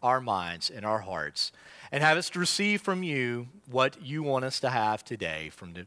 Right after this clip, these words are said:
from your word. May the words of my mouth and meditation of all of our hearts be pleasing in your sight, Jesus,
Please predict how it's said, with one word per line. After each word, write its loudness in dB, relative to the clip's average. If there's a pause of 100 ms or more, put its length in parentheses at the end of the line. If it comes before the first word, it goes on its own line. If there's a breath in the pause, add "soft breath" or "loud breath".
(100)
from -10
your -8
word. -12 (440 loud breath)
May 4
the -2
words 4
of -4
my 6
mouth 6
and -8
meditation 0
of 0
all 6
of 2
our 8
hearts -2
be -8
pleasing -4
in -16
your -6
sight, -4
Jesus, -12